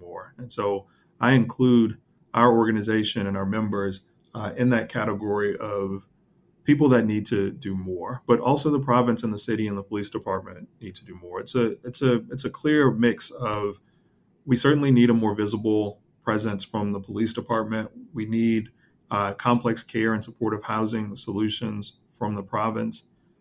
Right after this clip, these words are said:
Uh, and us as economic developers and as business owners, we need to recognize that there's a role for us to play as well, in addition to just advocating for those things that the province and the city can do more. Um, a big part of transitioning from whether it be homelessness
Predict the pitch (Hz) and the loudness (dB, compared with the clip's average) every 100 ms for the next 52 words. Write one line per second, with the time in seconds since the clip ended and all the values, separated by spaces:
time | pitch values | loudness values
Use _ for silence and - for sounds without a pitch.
0 | _ 113 110 110 - 123 - 131 139 - | _ 0 0 -4 -4 -4 0 0 2 0
1 | - 139 127 113 - 127 123 120 117 110 | -2 2 2 0 -2 -2 0 2 0 0
2 | 117 120 117 113 110 117 107 104 - 113 | 2 2 4 0 0 -4 -8 -8 -4 -2
3 | 113 110 - 107 107 104 - _ _ _ | -2 -4 -6 -8 -6 -6 -8 _ _ _
4 | _ 127 139 160 139 131 127 117 113 110 | _ 0 2 4 6 4 4 2 0 0
5 | 107 104 110 107 101 104 - 104 104 98 | -2 -2 -2 0 -2 -4 -4 -4 -2 -4
6 | - - - 107 98 95 107 110 101 104 | -6 -10 -8 -4 -4 -4 -2 -2 -2 -6
7 | 104 135 139 110 113 107 107 101 - 117 | 0 2 2 0 -2 -6 -4 -4 -2 -2
8 | 113 101 110 107 104 - 107 107 101 - | -2 -6 -10 -10 -12 -8 -4 -2 -2 -2
9 | 104 101 110 - - 107 110 104 - 98 | -4 -6 -8 -10 -6 -4 -4 -8 -14 -6
10 | - 123 117 110 95 92 92 - 139 139 | 0 0 0 -4 -14 -18 -20 -14 -14 -14
11 | _ _ _ _ 120 107 110 - _ 139 | _ _ _ _ -6 -4 -4 -10 _ -10
12 | 117 151 135 135 131 127 123 - 117 117 | 0 0 0 0 2 4 2 -2 2 2
13 | 107 110 123 110 107 123 127 120 113 110 | 0 -4 -6 -6 0 0 2 0 0 -2
14 | 110 110 110 110 104 107 101 107 - 123 | -4 -4 -4 -4 -4 -6 -8 -12 -8 -4
15 | 123 120 - 120 110 - | 0 0 -2 -4 -4 -6